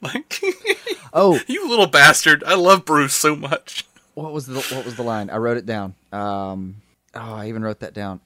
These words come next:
Speaker 2: Yeah, mostly I feel very alive.
Speaker 1: Mm-hmm.
Speaker 2: And I, I kinda thought, "Yep, there's another chick in the box. There's one of the, uh, one, one of the pre-Batman, uh, traits I expected to see. You're about to die,
Speaker 1: Mm-hmm.
Speaker 2: and you've never felt better."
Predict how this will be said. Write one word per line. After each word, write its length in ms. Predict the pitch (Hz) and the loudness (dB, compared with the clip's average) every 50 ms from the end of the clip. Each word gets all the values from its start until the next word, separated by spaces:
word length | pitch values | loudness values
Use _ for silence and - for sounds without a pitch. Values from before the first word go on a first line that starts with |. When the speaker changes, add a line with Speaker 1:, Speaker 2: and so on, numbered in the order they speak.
| _ _ | _ _
Speaker 2:
Yeah, 160 | - 131 120 - - | -2 -2 -2 -2 -2
mostly 440 | 107 117 123 135 - - 139 131 | -4 -2 -2 -2 -4 -6 -6 -4
I 140 | 107 104 117 | -2 -2 -2
feel 240 | 107 - - 113 107 | -4 -4 -6 -6 -4
very 260 | 98 107 107 107 107 | -4 -2 -2 0 0
alive. 540 | 104 101 98 92 90 92 - - - - - _ _ _ _ _ | 0 -2 -2 -4 -4 -6 -8 -8 -10 -14 -20 _ _ _ _ _
Speaker 1:
Mm-hmm. 440 | 123 127 131 131 147 143 151 147 - | -14 -12 -10 -8 -8 -10 -8 -6 -4
Speaker 2:
And 340 | 107 110 113 113 110 107 - | -2 0 0 0 -2 -2 -4
I, 280 | - 104 98 101 98 - - | -4 -4 -4 -4 -4 -6 -10
I 120 | 98 104 | -12 -12
kinda 220 | - 117 107 107 101 | -8 -8 -8 -8 -8
thought, 260 | _ - 101 98 - | _ -6 -6 -6 -4
"Yep, 160 | - 202 - _ _ _ | -6 -8 -8 _ _ _
there's 560 | - 104 90 87 85 87 87 90 87 - - - | -12 -8 -6 -6 -4 -6 -6 -8 -10 -12 -14 -14
another 300 | 95 92 95 95 98 92 | -10 -10 -8 -8 -10 -12
chick 260 | - - - - - | -10 -12 -12 -10 -8
in 60 | 120 | -8
the 80 | 113 110 | -6 -4
box. 640 | 147 190 - - _ _ - - - - - - _ _ | -4 -6 -6 -8 _ _ -18 -16 -16 -16 -18 -20 _ _
There's 320 | - 104 104 104 101 101 | -8 -6 -6 -6 -6 -8
one 120 | 104 107 107 | -10 -10 -12
of 80 | 107 | -10
the, 320 | 98 107 104 107 107 107 107 | -10 -10 -10 -10 -10 -8 -8
uh, 300 | 104 107 107 107 107 107 113 _ _ _ _ _ _ | -8 -8 -8 -10 -10 -12 -16 _ _ _ _ _ _
one, 220 | - 104 90 - | -18 -18 -16 -12
one 140 | 98 117 117 | -10 -8 -6
of 60 | 113 | -6
the 80 | 107 107 | -8 -8
pre-Batman, 800 | - - 127 127 110 123 123 - 127 123 120 120 123 120 123 - _ _ _ - | -6 -6 -6 -2 0 -2 -2 -2 -2 -2 -2 -2 -2 -4 -6 -10 _ _ _ -20
uh, 60 | 87 - - - - - - _ _ _ _ _ _ | -18 -18 -18 -20 -20 -20 -20 _ _ _ _ _ _
traits 380 | - - 131 131 143 - - | -8 -4 -4 -4 -4 -4 -2
I 140 | 131 127 123 | 0 0 0
expected 440 | 117 - - - 127 - - 135 120 | 0 -2 -6 -8 -8 -8 -8 -12 -12
to 40 | 123 | -12
see. 380 | 120 - 160 165 190 208 220 202 - _ _ | -10 -8 -6 -6 -6 -6 -8 -10 -12 _ _
You're 140 | - 117 110 | -6 -6 -2
about 240 | 110 131 147 147 - | 0 0 0 0 -2
to 80 | - 127 | -2 0
die, 340 | 147 147 156 170 180 190 190 | 2 2 2 2 0 0 -2
Speaker 1:
Mm-hmm. 120 | 185 - - | -2 -4 -4
Speaker 2:
and 120 | 117 107 | -4 -4
you've 180 | 104 95 87 92 | -6 -6 -8 -8
never 600 | 98 95 101 107 107 110 113 113 110 104 107 107 | -6 -6 -4 -4 -4 -4 -4 -4 -2 -2 -4 -6
felt 340 | 104 - - 98 90 80 - | -6 -6 -8 -8 -8 -8 -10
better." 280 | - - - - - | -14 -16 -14 -16 -18